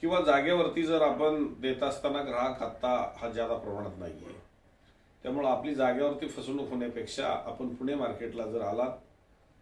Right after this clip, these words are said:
तर पुणे मार्केटमध्ये आत्ता ह्या मालाला देशभराच्या कानाकोपऱ्यामध्ये माल पाठवण्याची व्यवस्था असल्यामुळं पुण्यातून त्याचे रेट हे चांगले पाहायला भेटतायत. आणि म्हणून मी शेतकरी बांधवांना सांगू इच्छितो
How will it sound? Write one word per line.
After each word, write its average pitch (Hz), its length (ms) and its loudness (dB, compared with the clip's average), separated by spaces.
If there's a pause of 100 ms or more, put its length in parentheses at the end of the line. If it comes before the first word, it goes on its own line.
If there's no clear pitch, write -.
(140)
तर 165 120 2
पुणे 143 260 0
मार्केटमध्ये 120 800 0 (140)
आत्ता 110 300 -4
ह्या 127 200 -2
मालाला 113 440 -2 (260)
देशभराच्या 107 640 -2 (560)
कानाकोपऱ्यामध्ये 120 840 -2
माल 117 220 -2
पाठवण्याची 127 540 -2
व्यवस्था 117 360 -2
असल्यामुळं 101 540 -6 (260)
पुण्यातून 107 400 -6 (540)
त्याचे 101 260 -8
रेट 107 220 -6
हे 107 100 -8
चांगले 95 360 -8
पाहायला 92 280 -8
भेटतायत. 85 460 -12 (540)
आणि 110 120 -8
म्हणून 139 180 0
मी 147 180 2
शेतकरी 143 340 -2
बांधवांना 131 380 0
सांगू 131 320 2
इच्छितो 107 320 -6